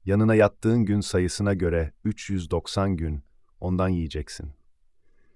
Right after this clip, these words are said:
Yiyeceğin yiyecek ağırlığına göre günde yirmi şekel olacak. Zaman zaman yiyeceksin. Suyu ölçüyle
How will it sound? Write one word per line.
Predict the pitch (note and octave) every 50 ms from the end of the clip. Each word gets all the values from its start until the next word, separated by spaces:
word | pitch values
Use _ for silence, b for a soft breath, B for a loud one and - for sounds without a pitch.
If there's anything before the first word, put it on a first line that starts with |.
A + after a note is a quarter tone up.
| _ _ -
Yiyeceğin | E2+ F2+ F#2+ G2 F2 G2 G#2+ A2 A#2+ A2
yiyecek | F#2+ F#2+ G2 F#2 D#2+ G2+ G2+ - -
ağırlığına | E2+ E2+ E2+ E2+ E2+ E2+ F2 F#2+ F#2+
göre | E2 F2 D#2+ D#2+ D2+ D#2 - - _
günde | G2+ G#2 G#2 G2 G#2+
yirmi | G#2 G2+ G#2 G2 G#2+ A2
şekel | G#2 - G2 F2 - - E2+ D#2
olacak. | D2 C#2 C#2+ C#2 - - C#2 - - _ _ _ _ - _ _ _ _ _ - _ _ _ _ _
Zaman | _ - F#2+ G2+ A2+ A#2+ A#2+
zaman | G#2 A2 G#2 G#2+ G2+
yiyeceksin. | G2 F#2+ F#2 F#2 D#2+ F2+ F2 D#2 - - - D#2+ C#2+ C2+ - _ _ _ _ _ _ _ _ - _ _ _
Suyu | - - - G#2+ G#2+ A#2
ölçüyle | G#2+ G#2 F#2+ - - - G#2 G2+ F2 D#2+ D#2+ D2+